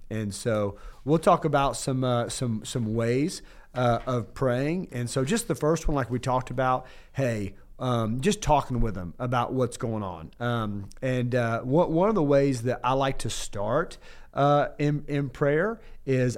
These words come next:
I like to start with worship. Um, I like to start with worship. And, uh, I know I've said this a bunch on the podcast, uh, but I'm a person, just consistency helps me.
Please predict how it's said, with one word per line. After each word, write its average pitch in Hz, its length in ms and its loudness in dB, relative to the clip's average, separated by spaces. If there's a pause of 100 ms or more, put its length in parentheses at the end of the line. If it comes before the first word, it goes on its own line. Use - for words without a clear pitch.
I 131 140 2
like 180 300 2
to 139 100 -2
start 135 640 0
with 127 340 0
worship. 117 640 -2 (220)
Um, 120 300 0
I 131 60 0
like 147 160 4
to 139 80 2
start 131 260 2
with 139 100 2
worship. 120 520 0
And, 127 320 2 (340)
uh, 127 220 2
I 139 120 4
know 151 120 6
I've 131 140 2
said 143 140 2
this 131 120 0
a 131 40 0
bunch 127 260 0
on 127 120 0
the 107 60 -4
podcast, 127 720 0
uh, 117 260 0
but 120 240 0
I'm 123 140 0
a 120 80 -2
person, 123 460 -2 (280)
just 120 240 -4
consistency 120 520 -2
helps 120 280 -2
me. 123 280 0